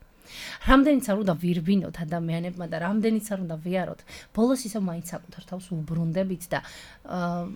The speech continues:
ერთ-ერთ ინტერვიუშიც აღნიშნე და ახაც ვიტყვი, რომ მეც ეს გავიარე.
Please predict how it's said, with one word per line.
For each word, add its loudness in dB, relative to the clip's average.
ერთ-ერთ -4
ინტერვიუშიც -2
აღნიშნე -2
და 0
ახაც -4
ვიტყვი, -6
რომ 0
მეც 8
ეს 0
გავიარე. -6